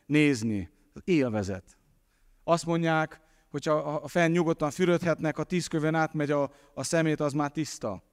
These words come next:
Ilyen a forrá-, ilyen a folyó. Az is tele van szeméttel, abba is beledobnak szemetet, de én próbáltam ki, nekem annyi papucsomat elvitte a folyó.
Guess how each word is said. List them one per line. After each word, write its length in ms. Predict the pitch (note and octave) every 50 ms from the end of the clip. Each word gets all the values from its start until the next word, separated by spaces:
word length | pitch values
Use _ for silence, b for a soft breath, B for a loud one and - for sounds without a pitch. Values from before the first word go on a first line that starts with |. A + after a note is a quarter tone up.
| _ _ _ _ _ _ _ _ _ _ _ _ _ _ _ -
Ilyen 240 | E3+ E3 D#3+ D#3
a 60 | D#3 D3+
forrá-, 360 | - F#3 F3 D3 A#2+ G#2+ -
ilyen 240 | - E3 D#3+ D#3 D#3
a 40 | D3+
folyó. 460 | - - G3 F#3 D#3+ B2+ G2+ G2 - - _ _ _ _ _ _ _ _ _ _ _ _ _ _ _ _ _ _ _ _ _ _ _
Az 160 | - G3+ A#3 C4+
is 120 | C4 -
tele 200 | - G3+ F3 F3
van 140 | E3 E3+ E3
szeméttel, 760 | - - E3 D#3 D#3 D3+ D3+ - - D#3 D#3 E3+ F#3+ G3 G3 -
abba 220 | D3+ D#3+ E3 A3+
is 80 | B3+ F#3+
beledobnak 520 | E3+ E3 D#3 D3+ C3+ D3 C#3+ C#3 C#3 C3
szemetet, 600 | - - C3+ C3+ C3 C3 - C#3+ D3 D3+ - - _ _ _ _ _ _ _ _ _ _ _ _ _ _ _
de 80 | - D#3+
én 100 | E3+ E3
próbáltam 560 | - G3+ G#3 F#3 D3+ D3 C#3 C3 - C#3 C3
ki, 80 | B2 D3+
nekem 200 | D3+ C#3 E3+ F#3+
annyi 160 | G3 G3 F#3
papucsomat 540 | - F#3 F3 - F3+ D#3+ E3 D#3+ D#3+ D#3 -
elvitte 400 | E3 D3+ C#3+ C#3+ C#3 - - D3
a 40 | C3+
folyó. 400 | - D3 C#3 C3+ B2+ A#2+ A2